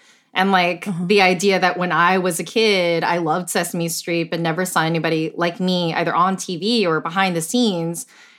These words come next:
Speaker 1: and that I get to do this now. I think it's, like, a nice story. And so, um,
Speaker 2: Yeah.
Speaker 1: it's true. Like, you don't usually, I don't think, when I think back on, like, other new characters that they've, like, rolled out,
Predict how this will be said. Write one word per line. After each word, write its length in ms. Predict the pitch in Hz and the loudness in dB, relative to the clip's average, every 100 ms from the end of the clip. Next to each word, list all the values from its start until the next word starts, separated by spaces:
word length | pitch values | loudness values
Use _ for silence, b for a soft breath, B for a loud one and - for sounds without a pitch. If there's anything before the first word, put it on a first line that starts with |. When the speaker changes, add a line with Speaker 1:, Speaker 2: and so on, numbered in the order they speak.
| b | b
Speaker 1:
and 120 | 185 185 | 0 4
that 100 | 180 | 4
I 80 | |
get 160 | 175 185 | 2 0
to 80 | 196 | -2
do 280 | 165 190 190 | 0 0 2
this 200 | 180 170 | 2 2
now. 260 | 185 190 | 4 6
I 100 | 170 | 4
think 180 | 180 254 | 2 0
it's, 140 | 311 262 | 0 0
like, 100 | 214 | 2
a 60 | |
nice 260 | 190 185 185 | 2 2 0
story. 720 | - - 196 185 175 151 156 - | -4 0 2 2 2 2 0 0
And 180 | 180 | -2
so, 480 | 165 190 175 165 165 b b b b | 0 2 2 2 -2 b b b b
um, 320 | 175 180 175 | 4 4 4
Speaker 2:
Yeah. 160 | 196 196 - | 2 2 2
Speaker 1:
it's 220 | 208 - | 0 2
true. 560 | - 349 269 196 175 - | 0 4 4 4 0 2
Like, 320 | 202 196 190 | 2 2 0
you 160 | 220 233 | 0 2
don't 240 | 262 254 | 4 2
usually, 540 | 233 233 226 196 - - | 0 2 2 0 -2 0
I 60 | |
don't 320 | 202 254 254 - | 2 2 2 0
think, 380 | 214 208 - - - - - _ _ _ _ _ _ | 0 -2 -8 -20 -20 -20 -20 _ _ _ _ _ _
when 180 | 233 233 | 2 4
I 80 | 240 | 4
think 220 | 277 285 | 2 4
back 160 | 240 233 | 4 4
on, 80 | |
like, 160 | 208 - | 2 2
other 200 | 180 196 | 2 2
new 180 | 185 185 | 2 0
characters 560 | 180 - 160 190 254 254 | -2 -2 -2 0 0 0
that 120 | 240 | 0
they've, 120 | 208 180 | 0 0
like, 160 | 165 165 | -2 0
rolled 280 | 170 175 | 0 0
out, 420 | 165 160 202 269 | 0 2 0 0